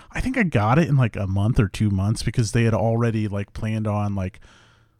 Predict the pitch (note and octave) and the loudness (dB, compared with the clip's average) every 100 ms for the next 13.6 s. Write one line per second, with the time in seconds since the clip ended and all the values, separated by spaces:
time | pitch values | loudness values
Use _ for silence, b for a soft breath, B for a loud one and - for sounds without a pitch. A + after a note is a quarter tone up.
0 | _ C#3 C3 C#3 C#3 C3 - B2+ A2 A#2 | _ 2 4 6 8 6 4 2 4 0
1 | G2+ A2 G2+ F#2 F#2 F#2 - F2+ F#2+ F#2 | -2 -2 -4 -4 -4 -4 -6 -6 -6 -4
2 | G#2 F#2+ F2+ F#2 B2+ B2 - C3 A2+ A2 | -2 -2 -4 -8 -2 -2 0 0 2 0
3 | G#2+ G#2 - - G#2 G2 A2 G2 F#2+ G2 | -2 -4 -4 -4 -2 -2 -2 -2 -2 -2
4 | F#2 F2+ F2+ A#2 D3 b b - D#3 C#3 | -2 -4 -2 -4 -6 b b 2 6 6
5 | B2+ D3+ D#3 E3+ D#3+ D#3+ E3 D#3 D3 A#2+ | 6 6 8 8 6 4 4 4 4 4
6 | G#2+ G#2+ A#2+ C#3 C#3+ - C#3+ C3+ B2 F3 | 4 2 2 0 0 -2 0 2 4 2
7 | F3 F3 - C#3 C#3 B2 A2+ A2+ A2 - | 4 2 6 6 6 4 2 2 2 0
8 | F#2+ - _ _ - C3+ C#3+ A#2 A#2 A2 | -4 -4 _ _ -4 0 2 0 0 0
9 | G#2+ A2 G#2+ G#2+ F#2 F2+ B B B - | 2 2 4 2 0 -4 B B B -8
10 | F2 G2+ G2+ G2 G#2+ A#2 D3 D#3 F3 _ | -4 0 0 2 2 4 4 2 -2 _
11 | b b b b b b b - A2 G#2+ | b b b b b b b -4 0 0
12 | G#2 A#2 G#2 G2 A2 C#3 - C3 C3+ B2 | 0 0 2 0 -2 -2 0 0 2 0
13 | - A2 G#2 A2 A2+ F2+ | 0 2 2 2 2 -4